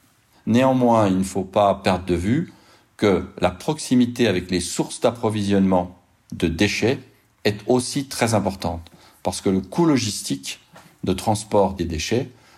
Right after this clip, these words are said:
compte énormément dans la, euh, dans, dans la filière. En résumé, je dirais oui, des gros centres industriels avec la technologie permettant le traitement du volume et de la purification, mais néanmoins,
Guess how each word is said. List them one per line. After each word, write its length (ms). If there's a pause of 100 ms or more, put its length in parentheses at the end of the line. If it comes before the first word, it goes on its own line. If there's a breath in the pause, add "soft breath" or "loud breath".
(140 loud breath)
compte 380
énormément 800 (180)
dans 400
la, 480
euh, 120 (420)
dans, 160
dans 180
la 80
filière. 440 (440 loud breath)
En 160
résumé, 500
je 200
dirais 420
oui, 420 (280)
des 100
gros 220
centres 260
industriels 720
avec 540
la 100
technologie 680
permettant 680 (560 soft breath)
le 160
traitement 380
du 120
volume 540
et 80
de 100
la 80
purification, 840 (840 soft breath)
mais 480
néanmoins, 920